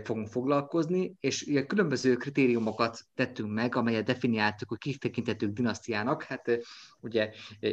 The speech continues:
igazi jó eszmetörténészként, mint akinek kutatásai is vannak, Szegfű Gyula három nemzedékéhez nyúltunk, és ugye általában a tizenkilencedik századi hanyatlás történetekhez. Ö,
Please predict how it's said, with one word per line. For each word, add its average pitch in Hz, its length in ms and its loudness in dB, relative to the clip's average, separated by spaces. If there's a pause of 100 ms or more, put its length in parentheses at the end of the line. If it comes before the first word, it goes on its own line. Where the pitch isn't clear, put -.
igazi 117 440 0
jó 113 240 4
eszmetörténészként, 117 1400 0 (200)
mint 120 220 -4
akinek 104 360 -2
kutatásai 117 640 -2
is 104 140 -4
vannak, 127 480 2 (400)
Szegfű 135 800 2
Gyula 139 360 6
három 127 380 4
nemzedékéhez 120 840 2
nyúltunk, 127 440 0
és 127 100 -6
ugye 117 180 2
általában 117 460 2
a - 20 -10
tizenkilencedik 120 840 0
századi 113 560 -2 (320)
hanyatlás 117 600 -2
történetekhez. 127 960 -2
Ö, 135 120 -6